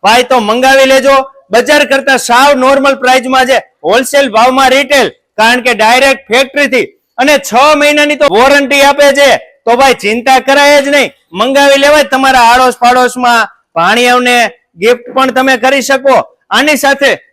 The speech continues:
નાના નાના મસ્ત મજાના રમકડા જે તમે જોઈ શકો છો, એમાં પણ અઢળક વેરાયટી છે.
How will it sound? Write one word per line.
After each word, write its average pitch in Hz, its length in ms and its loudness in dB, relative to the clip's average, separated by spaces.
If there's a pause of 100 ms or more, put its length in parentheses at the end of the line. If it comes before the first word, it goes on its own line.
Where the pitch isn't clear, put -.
નાના 240 280 -2
નાના 262 240 0
મસ્ત 262 300 -2
મજાના 254 440 0
રમકડા 262 580 0
જે 247 160 0
તમે 240 220 -2
જોઈ 233 240 0
શકો 247 260 -2
છો, 214 140 -4 (260)
એમાં 285 280 -2
પણ 294 180 -2
અઢળક 247 440 0
વેરાયટી 262 500 0
છે. 247 260 0